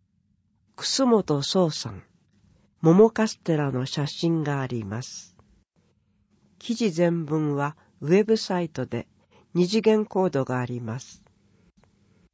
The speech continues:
我が町自慢、調査したい、九ページ。お題、馬乗川平休耕田、愛川町。イラストの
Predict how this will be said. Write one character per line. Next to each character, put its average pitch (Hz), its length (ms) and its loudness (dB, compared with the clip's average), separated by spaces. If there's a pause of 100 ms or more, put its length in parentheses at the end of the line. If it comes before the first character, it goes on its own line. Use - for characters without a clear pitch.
(1160)
我 226 160 6
が 254 160 8
町 196 280 6
自 156 180 2
慢、 180 340 4 (320)
調 254 240 8
査 165 220 0
し - 160 -8
た 135 180 0
い、 120 100 -4 (280)
九 247 260 4
ペ 180 340 2
ー - 80 -4
ジ。 - 220 -10 (880)
お 147 140 4
題、 165 300 4 (800)
馬 202 280 8
乗 240 340 4
川 202 300 4
平 208 320 4
休 190 380 4
耕 160 340 2
田、 113 240 -4 (480)
愛 180 240 6
川 175 380 2
町。 107 520 -6 (1160)
イ 175 80 4
ラ 196 120 8
ス - 120 -6
ト 196 120 4
の 180 160 8